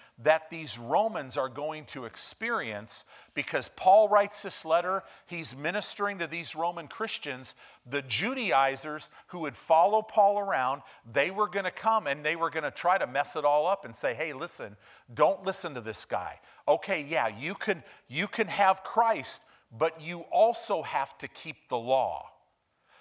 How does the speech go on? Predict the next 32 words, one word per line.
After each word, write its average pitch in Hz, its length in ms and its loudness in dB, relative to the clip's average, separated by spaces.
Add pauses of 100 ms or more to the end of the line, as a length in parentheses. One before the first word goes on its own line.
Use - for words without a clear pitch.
So 143 200 -12
this 175 260 -8
is 196 140 -8
why 196 160 4
Paul, 185 760 4 (220)
in 156 160 0
his 147 260 -2
letter, 190 380 6 (240)
the 139 100 6
Holy 208 380 -2
Spirit 202 420 -2
was 123 200 -6
covering 147 460 0
all 143 240 2
the 123 80 -6
bases, 110 580 -10 (280)
because 131 320 -6
people 170 380 -10
were 120 100 -6
gonna 113 160 -6
come 185 260 -6
behind 117 540 -4 (260)
and 110 140 -8
try 135 240 2
to 107 100 0
mess 123 360 0
up 120 180 -2
that 107 220 -4
teaching, 104 480 -14 (960)
right? 110 320 8 (960)
The 135 120 -2
Jews, 127 840 -6